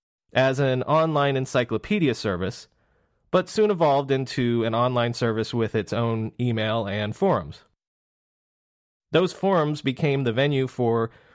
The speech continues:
what was actually the first book published online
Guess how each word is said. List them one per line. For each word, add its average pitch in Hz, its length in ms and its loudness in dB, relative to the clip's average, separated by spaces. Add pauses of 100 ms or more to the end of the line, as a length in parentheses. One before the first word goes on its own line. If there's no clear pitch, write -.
(160)
what 113 140 0
was 110 160 0
actually 135 360 2
the 117 260 -2
first 123 520 -4
book 156 320 0
published 180 480 0
online 104 560 -2